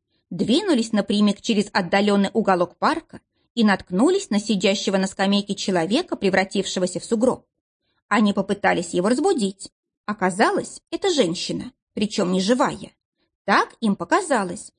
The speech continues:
но они, тем не менее, решили оказать ей первую помощь. К моменту прибытия оперативной группы снег вокруг скамейки был вытоптан так, словно там пронеслось стадо бизонов. Снег с женщины сметен, равно как и со скамейки.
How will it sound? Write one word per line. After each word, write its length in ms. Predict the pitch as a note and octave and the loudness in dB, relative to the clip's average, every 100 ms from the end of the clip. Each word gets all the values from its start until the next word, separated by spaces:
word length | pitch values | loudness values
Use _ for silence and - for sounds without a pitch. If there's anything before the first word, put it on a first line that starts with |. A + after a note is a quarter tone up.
| _ | _
но 220 | - G#3 G3+ | 0 2 4
они, 280 | E3+ B3+ | 4 2
тем 220 | - G#3 F#3 | 2 0 4
не 100 | A#3+ | 4
менее, 400 | B3 D#3+ - - _ _ - | 4 0 -6 -14 _ _ -4
решили 400 | D#4+ - G#4 F4+ | -2 -2 0 0
оказать 600 | G#3 F#3 D#3 B3+ F#4+ F#3 | -2 -4 0 0 0 -2
ей 100 | F3+ | -2
первую 400 | G3+ F3+ F3+ F#3+ | 0 0 0 0
помощь. 600 | C#4 F#3+ - - - - _ _ _ _ _ | 2 2 -2 -10 -14 -14 _ _ _ _ _
К 20 | - | -2
моменту 460 | G3+ G3+ G3+ G3+ | 0 2 0 -2
прибытия 500 | G3 G3 F3+ G3+ G3+ | 0 0 2 0 0
оперативной 680 | - G3+ F#3+ F#3+ A3 F#3+ F3+ | -4 -2 -2 0 -2 0 0
группы 500 | E3+ C4+ - - - _ _ _ | 2 0 0 -12 -16 _ _ _
снег 360 | - G4+ G4+ | -10 -6 -4
вокруг 320 | G3+ F#3+ G3 F#3+ | -2 0 0 -4
скамейки 600 | - F3+ F3+ E4+ - G3 | -4 0 2 2 0 -2
был 240 | G3 G3 | 2 2
вытоптан 520 | G3+ A3+ F#3 - F3 | 2 0 -2 -2 -4
так, 260 | - G3+ - _ _ _ | -2 -4 -4 _ _ _
словно 360 | - G#3 F#3+ | -4 0 0
там 280 | F3+ G#3+ F#4 | 0 -2 -2
пронеслось 560 | B3+ G3 G#3 G3+ G3 - | 0 0 0 0 -2 -2
стадо 320 | - F#3+ F#3 | -2 -2 0
бизонов. 500 | G3+ B3+ C4+ E3+ - - _ _ _ _ | -2 0 0 -2 -6 -16 _ _ _ _
Снег 380 | - - G#3 G3 | -8 0 0 0
с 180 | E3+ E3+ | -4 -2
женщины 420 | G3 F#3 - F#3+ | -2 -2 -2 -4
сметен, 580 | - G4 G4+ A#3 F#3 G3+ _ _ | -2 -4 0 0 0 -4 _ _
равно 420 | - G#3+ F#4+ F4 | -2 2 2 2
как 220 | A#3+ F#3+ G3 | 0 -2 -4
и 20 | |
со 120 | F3+ | -8
скамейки. 720 | - G#3+ C4+ F3 - - B3 | -4 2 2 2 -4 -18 -20